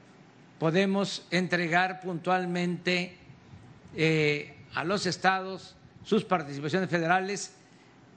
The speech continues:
y sin mengua, es decir, sin que disminuyan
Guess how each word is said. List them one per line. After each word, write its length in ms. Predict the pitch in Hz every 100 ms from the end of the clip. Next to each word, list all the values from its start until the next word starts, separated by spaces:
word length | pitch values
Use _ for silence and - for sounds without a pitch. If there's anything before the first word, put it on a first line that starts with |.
| -
y 500 | 190 240 277 269 - - - - - - -
sin 380 | - 220 202 208
mengua, 720 | 233 247 208 180 143 110 - - - - - - - - -
es 140 | 185 202
decir, 500 | 196 180 226 208 - - - -
sin 280 | - 220 185
que 580 | 185 196 180 175 - -
disminuyan 1000 | 160 196 175 208 214 233 269 202 190 156